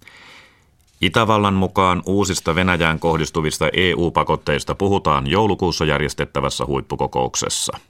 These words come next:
Itävallan ulkoministeri Karin Kneissel sanoo, että mahdolliset toimenpiteet riippuvat Asovanmeren tapahtumien kulusta ja kummankin osapuolen toimista. Itävalta on tällä hetkellä E U:n puheenjohtajamaa.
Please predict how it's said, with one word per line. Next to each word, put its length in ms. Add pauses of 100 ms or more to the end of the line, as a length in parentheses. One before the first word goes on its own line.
(920)
Itävallan 540
ulkoministeri 960 (160)
Karin 360
Kneissel 540
sanoo, 440
että 180
mahdolliset 600
toimenpiteet 680
riippuvat 580
Asovanmeren 640
tapahtumien 680
kulusta 460
ja 180 (180)
kummankin 480
osapuolen 520
toimista. 640 (800)
Itävalta 500
on 120
tällä 220
hetkellä 460
E 200
U:n 220
puheenjohtajamaa. 1120